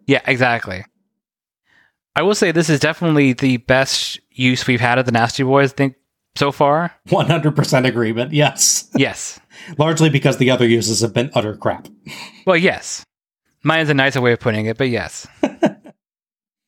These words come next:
Speaker 1: But yeah, they, they, <laughs> 'cause they're definitely not being used in a match where they don't know how to do offense, and it's a straight match, and it's,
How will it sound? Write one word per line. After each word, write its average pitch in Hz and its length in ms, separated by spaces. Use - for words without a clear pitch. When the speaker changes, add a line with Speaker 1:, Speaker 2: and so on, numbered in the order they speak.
Speaker 1:
But 156 80
yeah, 135 100
they, 143 100
they, 156 160
<laughs> - 480
'cause - 360
they're 135 200
definitely 151 300
not 139 280
being 139 220
used 131 280
in 120 100
a 117 40
match 117 420
where 107 340
they 123 160
don't 151 200
know 147 80
how 143 140
to 123 120
do 123 180
offense, 117 680
and 127 160
it's 127 80
a 120 60
straight 131 260
match, 110 380
and 120 140
it's, - 260